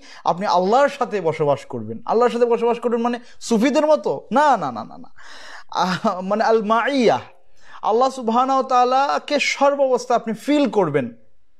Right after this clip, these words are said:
ইহসান, আ, আ, মানে, আ, ইবাদতের একটা পরিচয় হচ্ছে ইহসান। ইহসান মানে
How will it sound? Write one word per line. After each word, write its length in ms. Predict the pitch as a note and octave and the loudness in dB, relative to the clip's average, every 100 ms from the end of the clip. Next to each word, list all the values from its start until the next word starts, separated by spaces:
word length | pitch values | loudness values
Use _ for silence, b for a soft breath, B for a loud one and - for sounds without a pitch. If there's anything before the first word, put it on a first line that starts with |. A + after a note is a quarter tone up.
| b b b b - - | b b b b -6 -2
ইহসান, 500 | A3+ - C#4+ C4+ G3 - | -2 0 0 0 -2 -8
আ, 120 | - - | -4 -2
আ, 240 | - A#2 D#3+ | 0 -2 0
মানে, 280 | G3+ G3 F#3+ B B - | 0 2 0 B B -4
আ, 100 | - | -2
ইবাদতের 580 | G3 F#3 A3 A3 C4 C4 | 0 2 4 2 0 0
একটা 200 | B3 A#3+ | -2 -2
পরিচয় 440 | F#3+ A3 A3 A#3 | 0 0 4 4
হচ্ছে 240 | A#3 A#3+ - | 4 0 -2
ইহসান। 680 | F#3 E3+ - - D3+ A#2+ A2+ | -4 -4 -4 0 0 0 -6
ইহসান 400 | E3+ - A#3 A#3 | -8 -6 -4 -2
মানে 220 | A#3+ C#4+ | 0 -2